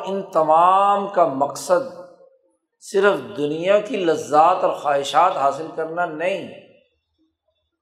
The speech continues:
بلکہ ان تمام کا مقصد دین حق کا ایسا غلبہ کہ جس کے نتیجے میں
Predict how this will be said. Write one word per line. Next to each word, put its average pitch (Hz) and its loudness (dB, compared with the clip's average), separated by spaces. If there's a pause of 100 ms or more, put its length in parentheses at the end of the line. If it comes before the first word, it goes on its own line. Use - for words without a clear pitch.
(280)
بلکہ 165 0
ان 180 -12
تمام 170 2
کا 165 0
مقصد 147 -6 (1400)
دین 170 -2
حق 170 0
کا 185 4
ایسا 156 0
غلبہ 143 0 (960)
کہ 127 -10
جس 139 -14
کے 190 0
نتیجے 175 0
میں 135 -6